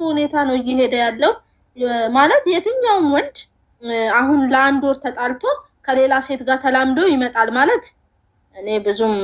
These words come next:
ምክንያቱም የሌለውን ስም መስጠት አንፈልግም፣ እንዲሰጠውም አንፈልግም። እ፣ አይሚም እዛ ጋር ደግሞ ስሜን አትጥራ ያለችው መንገድ አለ። ስሜን አትጥራ፣ አትጥሪ፣ አትጥራ ሲባባሉ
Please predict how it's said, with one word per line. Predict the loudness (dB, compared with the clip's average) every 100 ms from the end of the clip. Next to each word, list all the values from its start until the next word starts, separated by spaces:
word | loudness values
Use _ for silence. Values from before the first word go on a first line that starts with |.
| -2
ምክንያቱም | -2 0 0 2 0 0 -2 -2 0
የሌለውን | 0 0 0 -2 -2
ስም | 0 0
መስጠት | 0 -4 0
አንፈልግም፣ | 2 2 -2 -6 -4 -4 -6 -16 -14 -16 -18 _ -6
እንዲሰጠውም | -2 -2 0 -4 -4 -6 -6
አንፈልግም። | -8 -6 -8 -8 -14 -20 -20 -20 _ -20 -20 _ _ _ _ _ _ _ _ -4
እ፣ | 0 2 2
አይሚም | 2 2 2 0
እዛ | 2 0
ጋር | 2 0
ደግሞ | 0 0 0
ስሜን | 0 0 2
አትጥራ | 0 0 2 4 6 4 0 -2 -4 -4
ያለችው | -2 -2 -4 -6 -6 -6
መንገድ | -6 -4 -2 0
አለ። | 2 2 0 -2 _ _
ስሜን | -2 2 4 4
አትጥራ፣ | 2 -2 -2 0
አትጥሪ፣ | 0 -2 -6 0 2 4
አትጥራ | 2 2 -4 -2 0
ሲባባሉ | 0 2 4 4 2